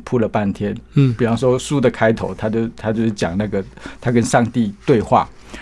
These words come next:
Speaker 1: 那其实他有一段话还蛮有，蛮好笑的，他，他就跟上帝问说：“哎，那为什么？”上帝说：“为什么要写这本书？”那上帝就说：是这样的，就是说我们在辛苦的，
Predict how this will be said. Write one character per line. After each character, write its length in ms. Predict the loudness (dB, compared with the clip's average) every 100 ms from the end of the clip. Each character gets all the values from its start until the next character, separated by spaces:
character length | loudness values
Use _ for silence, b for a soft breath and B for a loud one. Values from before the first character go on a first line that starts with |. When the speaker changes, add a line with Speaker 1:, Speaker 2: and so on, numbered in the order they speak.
| B
Speaker 1:
那 80 | 0
其 100 | 4
实 60 | 4
他 100 | 4
有 140 | 4
一 60 | 2
段 180 | 2 4
话 100 | 4
还 80 |
蛮 160 | 4 2
有， 100 | 0 -4 -12
蛮 260 | -6 -2 0
好 120 | 0
笑 260 | 0 0 0
的， 100 | -2
他， 220 | -2 -2 -2
他 80 | -2
就 120 | 0
跟 200 | 2 0
上 300 | 2 0 2
帝 240 | 0 -2 -6 -16 -6
问 120 | -4
说 140 | -2 -2
：“哎， 120 | -2
那 100 | -2 -6 -10 -20 -6
为 100 | -4
什 100 | -2
么？” 300 | -2 -4 -8 -12 -20 -18 -6
上 100 | -4
帝 80 | -2
说 160 | -2
：“为 120 | -2 0
什 40 |
么 80 | 0
要 40 |
写 120 | -2
这 120 | -2 -2
本 140 | -4
书？” 300 | -8 -8 -8 -10 B B
那 80 | -4
上 200 | 0 0
帝 100 | 0
就 140 | -2
说： 280 | -2 0 -2 -4 B B B B B
是 120 | -10
这 140 | 2 4
样 140 | 6
的， 100 | 2
就 120 | -2 0
是 40 |
说 100 | 2
我 80 | 2
们 120 | 2
在 200 | 4 4
辛 420 | 4 0 6 8
苦 260 | 6 2 -4
的， 220 | -2 -4